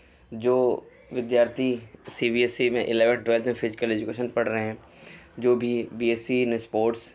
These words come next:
या बीपीईएस या बीपीएड या एमपीएड कर रहे हैं और जो किसी भी कॉम्पिटिटिव एग्जाम की तैयारी कर रहे हैं, उनके लिए भी बहुत ही इंपॉर्टेंट है हमारा मेंटल एबिलिटी टेस्ट। तो चलिए अपने आज मेंटल एबिलिटी टेस्ट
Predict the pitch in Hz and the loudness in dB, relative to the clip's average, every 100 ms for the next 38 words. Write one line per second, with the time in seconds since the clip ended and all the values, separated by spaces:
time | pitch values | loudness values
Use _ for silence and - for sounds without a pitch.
0 | - 107 107 117 113 123 117 120 123 - | -12 -6 -4 -4 -4 -2 2 2 2 -2
1 | - - - _ _ _ _ - 117 110 | -20 -20 -20 _ _ _ _ -4 -2 0
2 | 117 110 123 123 113 117 110 117 117 117 | -4 -2 0 0 0 -2 -2 -2 -2 0
3 | 120 120 117 110 110 - _ _ _ _ | 0 0 -4 -6 -8 -14 _ _ _ _
4 | - 110 120 123 135 139 139 139 127 123 | -8 -4 -2 -2 -4 -6 -4 -2 -4 -2
5 | 123 131 127 127 123 123 127 123 123 123 | -2 -2 -2 -2 -2 0 0 0 0 -2
6 | 131 127 113 107 123 123 123 117 110 113 | -2 -2 -4 -2 0 0 -2 -4 -4 -2
7 | 120 107 110 107 117 117 107 107 107 107 | -2 0 -2 -2 -4 -2 0 0 0 -2
8 | 104 113 110 107 107 113 107 117 - _ | -2 -2 -4 -4 -6 -6 -6 -8 -10 _
9 | _ _ _ - 110 123 120 135 131 135 | _ _ _ -16 -6 -4 0 0 0 0
10 | 127 127 123 117 117 117 131 135 120 113 | 0 0 0 -2 -2 0 0 0 0 -2
11 | 113 131 131 123 - | -2 -2 0 -2 -4